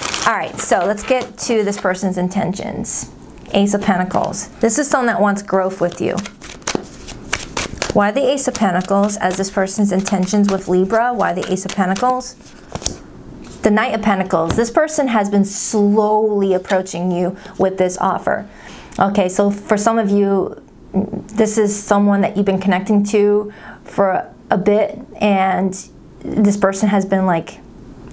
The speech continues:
tiptoeing their way to you. This person, for some reason, has this nervous energy about them that maybe it's not gonna go in their favor.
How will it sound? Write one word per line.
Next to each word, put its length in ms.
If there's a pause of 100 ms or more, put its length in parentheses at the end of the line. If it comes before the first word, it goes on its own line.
tiptoeing 560
their 140
way 180
to 200
you. 280 (280)
This 120
person, 800
for 240
some 240
reason, 560 (280)
has 240
this 200
nervous 440
energy 340
about 340
them 460
that 180
maybe 560 (1500)
it's 180
not 180
gonna 160
go 320
in 80
their 120
favor. 680